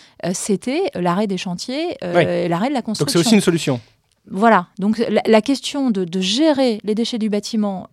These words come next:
Speaker 1: parce qu'ils sont nombreux, de les, de les réutiliser, et cetera, elle est, euh, elle est évidemment majeure aussi, parce que, alors, ça, vous avez cité en, en pourcentage, mais en, en tonnes,
Speaker 2: Oui,
Speaker 1: évidemment,
Speaker 2: c'est,
Speaker 1: euh,
Speaker 2: c'est
Speaker 1: c'est
Speaker 2: des
Speaker 1: des,
Speaker 2: volumes, euh.
Speaker 1: bah,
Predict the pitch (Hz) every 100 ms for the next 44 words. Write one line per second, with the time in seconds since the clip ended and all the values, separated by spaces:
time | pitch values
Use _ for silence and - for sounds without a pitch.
0 | - 240 233 254 - 240 233 214 220 202
1 | 180 190 185 180 185 180 180 190 196 247
2 | 269 233 262 240 226 208 185 - - -
3 | - - 214 240 285 196 185 240 214 170
4 | - 170 170 175 170 214 214 190 180 233
5 | 269 214 220 277 226 185 196 170 165 185
6 | 175 180 190 - 180 202 190 170 165 175
7 | - - - 180 - - 214 285 285 196
8 | 180 185 170 165 165 170 - 254 254 175
9 | - _ _ - - 185 214 269 190 185
10 | 135 185 196 185 175 107 131 -